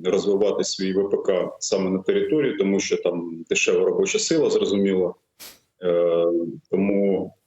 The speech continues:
в рамках цієї угоди, скоріш за все, воно буде розширюватися. І те, що ми сьогодні бачимо,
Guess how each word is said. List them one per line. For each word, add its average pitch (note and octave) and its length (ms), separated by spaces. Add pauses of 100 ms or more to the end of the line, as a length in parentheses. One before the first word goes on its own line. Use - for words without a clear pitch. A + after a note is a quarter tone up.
(520)
в G2+ 100
рамках G#2 300
цієї G#2 380
угоди, G#2 380
скоріш G2 300
за G2+ 100
все, G2+ 240
воно F#2+ 220
буде F#2 380
розширюватися. G2 1200
І F#2+ 400 (420)
те, G#2 100
що G#2 180
ми G#2 120
сьогодні G2+ 420
бачимо, F#2+ 920